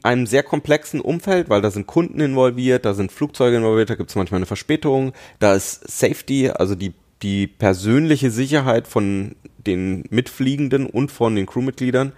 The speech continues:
unglaublich wichtig. Da dürfen manche Sachen richtig, richtig gut gemacht werden. Und in so einem komplexen Umfeld wollten die es irgendwie schaffen, dass ständig Leute unterschiedlich miteinander zusammenarbeiten.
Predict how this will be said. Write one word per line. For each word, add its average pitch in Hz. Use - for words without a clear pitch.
unglaublich 120
wichtig. -
Da 90
dürfen 120
manche 156
Sachen 139
richtig, 123
richtig 117
gut 120
gemacht 98
werden. 139
Und 120
in 113
so 117
einem 202
komplexen 156
Umfeld 165
wollten 143
die 139
es 127
irgendwie 120
schaffen, 147
dass -
ständig 165
Leute 135
unterschiedlich 120
miteinander 107
zusammenarbeiten. 87